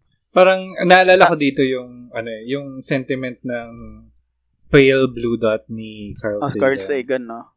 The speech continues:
Speaker 1: Oo, na, ah, i-, yung... Sorry. <clears throat> Sumasakit yung lalamunan ko, sorry. Yung ano kasi, ang, ang liit-liit na lang ng, ng mundo compared sa,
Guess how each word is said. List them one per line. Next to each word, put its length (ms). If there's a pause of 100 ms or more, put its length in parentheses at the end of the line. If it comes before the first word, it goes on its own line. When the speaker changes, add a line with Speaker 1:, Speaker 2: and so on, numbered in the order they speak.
(340)
Speaker 1:
Oo, 340
na, 440 (640)
ah, 220 (1200)
i-, 520 (300)
yung... 380 (440)
Sorry. 480
<clears throat> 40 (1080)
Sumasakit 380
yung 120
lalamunan 360
ko, 100
sorry. 300 (560)
Yung 240
ano 160
kasi, 420 (920)
ang, 500
ang 220
liit-liit 500
na 160
lang 220
ng, 360 (420)
ng 220 (140)
mundo 720
compared 540
sa, 180